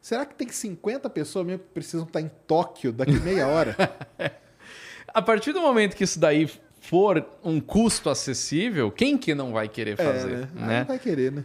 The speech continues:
Speaker 2: O, o grande problema do voo hipersônico, já não tô nem falando do supersônico, tô falando do hipersônico, que é acima de Mach seis já, né? É, seis vezes a velocidade do som. É o problema de resistência de material.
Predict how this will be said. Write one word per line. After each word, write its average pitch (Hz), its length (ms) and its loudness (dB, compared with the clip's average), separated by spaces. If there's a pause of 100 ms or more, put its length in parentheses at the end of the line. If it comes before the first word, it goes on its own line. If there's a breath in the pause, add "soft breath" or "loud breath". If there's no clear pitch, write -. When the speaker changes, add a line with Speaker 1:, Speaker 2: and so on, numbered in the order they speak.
(120)
Speaker 2:
O, 185 320 2
o 196 40 0
grande 254 280 2
problema 170 420 0
do 151 140 0
voo 151 280 2
hipersônico, 151 760 -2
já 113 140 -2
não 147 80 -4
tô 160 100 -4
nem 190 100 -2
falando 220 220 -2
do 202 60 -2
supersônico, 170 640 0
tô - 20 -20
falando 151 220 -2
do - 40 0
hipersônico, 208 680 -2
que 214 80 -4
é - 20 0
acima 208 260 -4
de 190 80 -4
Mach 214 220 -2
seis 147 460 0
já, 101 260 -4
né? 113 160 -2 (580 loud breath)
É, 120 680 2
seis 147 260 2
vezes 131 180 2
a 139 40 0
velocidade 127 340 2
do 120 60 -6
som. 113 400 -2 (480 soft breath)
É 196 180 2
o 247 60 2
problema 202 280 0
de 220 80 -2
resistência 214 400 -2
de - 60 -16
material. 247 680 0